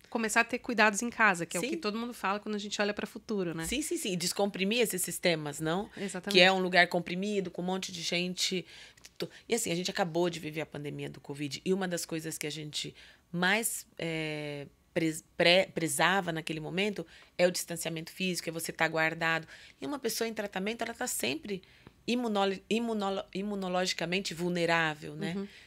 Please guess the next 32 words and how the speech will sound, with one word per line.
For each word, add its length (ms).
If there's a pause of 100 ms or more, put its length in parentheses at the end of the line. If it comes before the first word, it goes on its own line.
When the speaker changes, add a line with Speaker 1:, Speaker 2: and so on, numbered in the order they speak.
Speaker 2:
Então, 120
sim, 300
descomprimir 640
esses 240
sistemas, 640
descomprimir 600
esses 240
hospitais 720 (360)
e 40
que 100
a 40
pessoa, 280
ela 120
fica 300
o 60
melhor 540
possível 400
assistida 520 (280)
no 80
melhor 360
ambiente 400
pra 160
ela, 120
e 80
não 180
tem 180
melhor 300
ambiente 380
que 100
a 40
casa 280
dela. 200